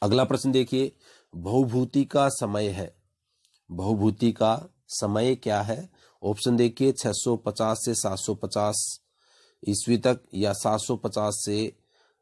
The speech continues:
आठ सौ पचास ईस्वी तक। मुझे उम्मीद है आपने अपना आंसर टिक कर लिया होगा। तो इसका सही उत्तर है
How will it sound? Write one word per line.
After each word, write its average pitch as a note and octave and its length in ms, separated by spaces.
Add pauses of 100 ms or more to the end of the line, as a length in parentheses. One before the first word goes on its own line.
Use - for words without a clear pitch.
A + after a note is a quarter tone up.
(240)
आठ A2 200
सौ C3 140
पचास G2+ 420
ईस्वी F2+ 300
तक। D#2+ 180 (1700)
मुझे F#2+ 180
उम्मीद A2+ 280
है A#2+ 60
आपने A2 200
अपना G#2 180
आंसर G#2 240
टिक - 220
कर G#2 100
लिया A2 180
होगा। A#2+ 160
तो B2+ 120
इसका A#2 200
सही A#2 280
उत्तर G#2 260
है A2 340